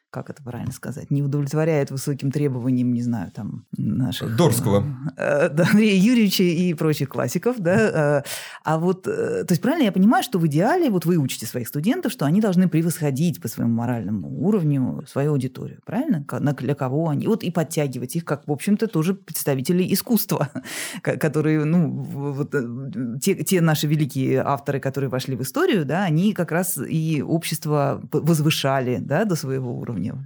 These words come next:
Speaker 2: Э, ну, не знаю, относительно представителей искусства не стал бы,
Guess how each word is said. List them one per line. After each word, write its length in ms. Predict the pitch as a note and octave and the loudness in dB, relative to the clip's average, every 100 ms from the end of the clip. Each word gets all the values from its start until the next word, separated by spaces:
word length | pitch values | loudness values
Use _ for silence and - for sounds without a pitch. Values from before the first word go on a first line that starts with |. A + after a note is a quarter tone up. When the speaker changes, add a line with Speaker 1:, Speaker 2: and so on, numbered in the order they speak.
| C#3+ - | -14 -10
Speaker 2:
Э, 100 | B2+ | -6
ну, 320 | B2+ D3 F#3+ | -4 -2 0
не 200 | A3+ A3+ | 0 0
знаю, 380 | F#3+ C3+ G#2 F#2 | 0 0 0 0
относительно 600 | G2 G2+ F#2+ G2 G#2 G2+ | -2 -4 -6 -8 -6 -6
представителей 640 | G2+ B2 - D#3 E3+ G#3 A#3+ | -4 -6 -6 -6 -6 -8 -10
искусства 560 | - C4 C4 A2+ G#2 | -8 -8 -6 -4 -2
не 180 | G#2 A2 | -2 -2
стал 300 | G#2 - F#2+ | -4 -6 -6
бы, 160 | F2 | -6